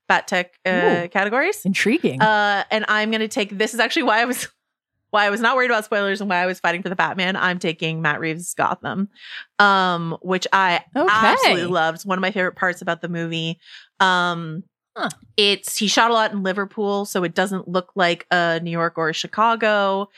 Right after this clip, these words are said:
Speaker 1: It looks like something else entirely. Um, it never stops raining in this <laughs> movie, and it's just incredible. And, um, as much as I like the Burton, uh,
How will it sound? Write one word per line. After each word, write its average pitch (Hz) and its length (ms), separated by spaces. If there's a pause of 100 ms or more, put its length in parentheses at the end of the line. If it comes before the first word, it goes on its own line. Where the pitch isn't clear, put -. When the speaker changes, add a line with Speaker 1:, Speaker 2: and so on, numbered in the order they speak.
(280)
Speaker 1:
It 185 200
looks 180 240
like 165 160
something 185 420
else 165 200
entirely. 208 880 (380)
Um, 170 760 (500)
it 185 220
never 202 340
stops - 320
raining 240 760 (540)
in 247 160
this 285 220
<laughs> 269 60
movie, 269 400
and 202 240
it's 196 200
just - 340
incredible. 214 920
And, 196 480 (440)
um, 180 600 (160)
as 214 100
much 262 160
as 294 60
I 277 80
like 214 260
the 208 80
Burton, 185 600 (100)
uh, 160 400